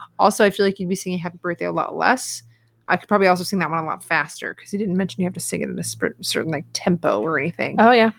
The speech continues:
Speaker 1: So, thank goodness. Um, so I'm also gonna go with "Happy Birthday." And, you know, there's only probably a few, there's only some people who wouldn't appreciate that very much. You know, only
Speaker 2: Like,
Speaker 1: s-
Speaker 2: people who hate their birthdays.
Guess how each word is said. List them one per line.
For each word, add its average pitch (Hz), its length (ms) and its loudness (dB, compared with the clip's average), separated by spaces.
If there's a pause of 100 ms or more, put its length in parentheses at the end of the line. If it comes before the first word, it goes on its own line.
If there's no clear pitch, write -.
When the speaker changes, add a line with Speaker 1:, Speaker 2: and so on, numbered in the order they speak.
(200)
Speaker 1:
So, 170 300 4
thank 175 280 -2
goodness. 165 440 -4 (340)
Um, 185 340 4
so - 140 -2
I'm 208 320 2
also 196 260 0
gonna 190 120 0
go 180 60 -2
with 180 100 -2
"Happy 180 220 -6
Birthday." - 460 -6
And, 294 160 -4
you 330 160 -2
know, 320 220 0 (200)
there's 226 140 2
only 254 260 -2
probably 254 380 2
a 185 60 2
few, 240 480 2 (260)
there's - 140 -8
only 320 120 6
some 262 300 0
people 196 320 0
who 196 140 0
wouldn't 170 260 -2
appreciate 170 580 -2
that 165 180 -2
very 170 200 -2
much. 175 460 -4 (880)
You 208 120 4
know, 190 320 2
only 226 200 2
Speaker 2:
Like, 214 60 6
Speaker 1:
s- - 40 -4
Speaker 2:
people 208 260 4
who 202 200 6
hate 165 360 -2
their 175 160 0
birthdays. 175 760 -2